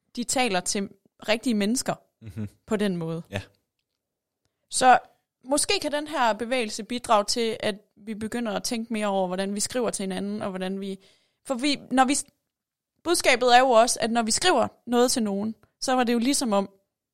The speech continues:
Speaker 1: at vi sagde det til dem i ansigtet på
Speaker 2: Ja.
Speaker 1: dem.
Speaker 2: Og jeg synes faktisk også, øh, endnu et skud til, øhm, til, altså kæmpe skud til Lille Kirsten, men også endnu et skud til, øh, øh, Adnan, hvor han, øh, tager op i,
Speaker 1: Ja.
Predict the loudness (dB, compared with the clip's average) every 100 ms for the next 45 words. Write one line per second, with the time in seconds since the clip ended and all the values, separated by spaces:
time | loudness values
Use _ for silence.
0 | _ _ -10 -6 -2 0 0 -2 -4 -6
1 | -6 -8 -6 -6 -6 -8 -16 -8 -8 -8
2 | _ _ _ _ _ _ _ _ _ 2
3 | 2 4 2 4 4 4 0 0 0 -2
4 | -4 -4 -2 -2 -2 0 0 0 -2 -2
5 | -4 -4 -6 -8 -12 _ _ _ _ _
6 | _ _ _ _ -10 -6 -6 -6 -6 -6
7 | -2 0 2 2 0 0 -2 -4 -2 0
8 | 0 -2 -2 0 0 0 -2 -2 0 0
9 | 0 -2 -2 -2 -2 -4 -8 _ _ _
10 | _ -4 0 2 2 0 2 4 4 6
11 | 2 2 0 2 2 4 2 0 -6 -6
12 | -8 -14